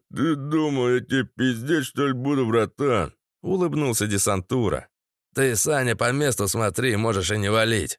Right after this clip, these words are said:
Чемоданчик один забрать надо и привезти мне». «Что в чемодане?»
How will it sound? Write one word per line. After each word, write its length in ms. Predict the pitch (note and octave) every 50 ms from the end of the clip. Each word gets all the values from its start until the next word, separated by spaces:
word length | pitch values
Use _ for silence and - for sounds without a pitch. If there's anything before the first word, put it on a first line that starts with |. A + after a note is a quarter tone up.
| _ _
Чемоданчик 720 | - - D3 D#3 C3+ C3 D#3 D#3+ D3+ D3 B2 A2+ A2 F#2 G#2
один 260 | G#2+ G#2 G2 G#2+ G2
забрать 420 | F2+ G2 G2+ G#2+ A2 G2+ F#2 -
надо 340 | - A#2 A2+ A2 G2 D#2+ E2+
и 60 | E2+
привезти 500 | E2+ - G#2 G2+ G2 G2 - - - G2
мне». 420 | G2 G2+ G2+ G#2 G2+ D#2+ B1+ - - _ _ _ _ _ _ _ _
«Что 400 | - - - - - B2 B2 A#2+
в 60 | A2
чемодане?» 720 | - - A#2 A2 G#2 G#2 A#2+ B2+ B2+ A#2+ G#2 D#2+ C2+ -